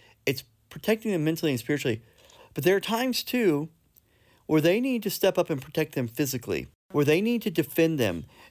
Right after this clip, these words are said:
They need to, they see something going on and they need to step in, especially if you have a young lady and she's being harassed by a guy, a young man, you may not be there to know what's going on, but maybe one of your, one of the, the siblings is,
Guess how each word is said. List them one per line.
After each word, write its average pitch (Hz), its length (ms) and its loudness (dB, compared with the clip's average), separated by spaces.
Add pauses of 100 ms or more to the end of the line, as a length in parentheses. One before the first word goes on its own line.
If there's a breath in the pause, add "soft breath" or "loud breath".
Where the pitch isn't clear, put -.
They 151 220 2
need 220 280 -2
to, 156 220 0
they 156 220 2
see 214 240 -2
something 185 340 0
going 147 260 0
on 131 420 2 (500 soft breath)
and 143 160 0
they 151 100 4
need 156 180 -2
to 143 80 -4
step 135 300 0
in, 98 300 -2 (500 soft breath)
especially 202 440 0
if 170 120 -6
you 156 80 2
have 135 100 0
a 123 40 -4
young 135 260 0
lady 139 400 0 (200 soft breath)
and 107 140 -8
she's 156 240 -2
being 135 220 -2
harassed 117 520 0
by 117 140 4
a 107 100 4
guy, 110 520 -2 (100)
a - 80 -6
young 113 220 -2
man, 135 380 -2 (360)
you 165 260 0
may 262 180 4
not 170 200 2
be 143 160 2
there 127 340 4 (100)
to - 140 -6
know 127 120 2
what's 120 160 0
going 120 180 -2
on, 120 180 0
but 104 140 -2
maybe 165 380 -2
one 147 200 -2
of 139 60 -4
your, 123 180 -4 (120)
one 131 260 -4
of 127 80 -4
the, 113 320 2
the 110 100 -10
siblings 135 500 -2
is, 113 380 0